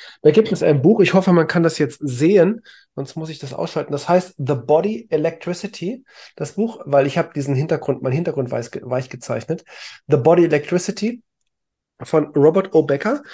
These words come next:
Das wird, äh, relativ hart zitiert und relativ, ist auch ein wirklich umfangreiches Werk, wenn man sich das anschaut. Und da wird eben auch, vielleicht finde ich es auf den ersten Blick, ich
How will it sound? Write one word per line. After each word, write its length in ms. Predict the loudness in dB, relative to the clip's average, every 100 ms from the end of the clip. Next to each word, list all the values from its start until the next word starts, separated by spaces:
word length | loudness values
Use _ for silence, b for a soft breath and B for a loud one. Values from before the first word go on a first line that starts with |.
| B B
Das 220 | -6 0
wird, 180 | 0 2
äh, 80 | 0
relativ 560 | 2 2 2 -2 -4
hart 320 | 0 0 -2
zitiert 480 | -8 -12 -6 -2 0
und 80 | 0
relativ, 260 | -2 -4 -6
ist 160 | -10
auch 120 | -8
ein 100 | -8
wirklich 300 | -10 -10 -8
umfangreiches 760 | -6 -2 0 2 2 0 -4 -6
Werk, 340 | -4 -4 -6 -14 B B
wenn 120 | -6
man 80 | -4
sich 100 | -4
das 160 | -12 -14
anschaut. 420 | -10 -10 -10 -12 -14 B B
Und 300 | 0 0 4
da 240 | 2 4 4
wird 220 | 2 2
eben 280 | -2 -2 -2
auch, 280 | -2 -2 -2
vielleicht 380 | -4 -4 -4 -6
finde 260 | -8 -8
ich 60 | -8
es 100 | -12
auf 140 | -12
den 100 | -10
ersten 300 | -10 -10 -12
Blick, 300 | -10 -10 -10 -20
ich 260 | -20 -20